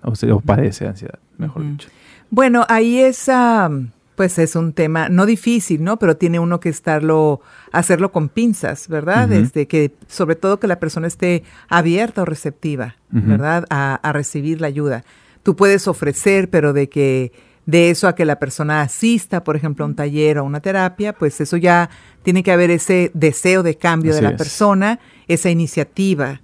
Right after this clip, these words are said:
Speaker 2: ¿verdad?
Speaker 1: Ujú.
Speaker 2: En algunas ocasiones, en otras ocasiones hay personas que a lo mejor ya está la ansiedad con depresión y hay que llevarla, si lo permiten también, porque ya no tienen la fuerza, pues, digamos, por al-, de alguna manera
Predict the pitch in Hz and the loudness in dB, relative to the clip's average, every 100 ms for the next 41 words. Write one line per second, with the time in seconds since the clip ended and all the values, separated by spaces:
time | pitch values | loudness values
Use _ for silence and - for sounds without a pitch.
0 | - 139 131 175 123 104 104 120 _ 226 | -10 -6 -2 0 2 2 2 0 _ 2
1 | 214 202 226 285 254 214 - 254 277 185 | 4 4 2 0 -2 -2 -2 0 0 0
2 | - 190 196 254 262 254 196 - 214 208 | 0 2 2 0 -4 -4 -4 -2 0 0
3 | 226 - 185 202 185 196 190 185 - _ | -2 -2 -2 -2 -4 -2 -2 -6 -12 _
4 | _ - 185 175 160 208 214 214 190 - | _ 0 2 2 2 0 2 0 0 0
5 | 202 196 - 190 175 156 170 165 170 170 | 2 2 0 -2 -4 -2 -2 2 2 0
6 | _ 202 202 202 190 170 160 - 208 226 | _ 0 2 2 0 -4 -6 0 2 2
7 | 240 - _ _ 196 190 185 208 214 208 | 0 -6 _ _ 0 2 2 0 2 4
8 | 214 220 190 202 165 165 160 175 196 220 | 2 2 -2 0 0 0 2 2 0 -2
9 | 202 175 180 185 175 170 180 185 208 202 | -2 0 0 0 -2 -2 -2 0 0 0
10 | 202 160 - 190 185 - 156 - 113 143 | 0 -2 0 2 0 -4 -10 -4 -4 -4
11 | 170 151 147 151 156 151 156 151 139 156 | -4 -4 -4 -6 -4 -4 -4 -4 -4 -4
12 | 160 156 170 165 170 | -2 -2 0 2 2